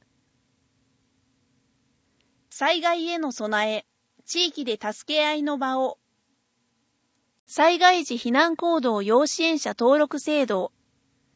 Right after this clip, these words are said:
災害時は地域の人で助け合う共助が大切です。この制度は、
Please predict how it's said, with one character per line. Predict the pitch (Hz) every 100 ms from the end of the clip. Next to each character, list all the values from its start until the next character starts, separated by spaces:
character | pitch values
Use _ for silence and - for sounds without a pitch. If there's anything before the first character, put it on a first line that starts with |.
| _ _ _ _ _
災 | - 294 339
害 | 349 359
時 | 330 269
は | 214 208 - _
地 | - 339 349
域 | -
の | 285 240
人 | - 247
で | 214 -
助 | 214 - 269
け | 269
合 | 262
う | 202 - _
共 | 320 359
助 | 339 262
が | 202
大 | 185 202
切 | 233 214 208
で | 214
す。 | - _ _ _ _ _ _ _ _ _ _ _ _
こ | - 269
の | 330
制 | - 370 311
度 | 254
は、 | 208 202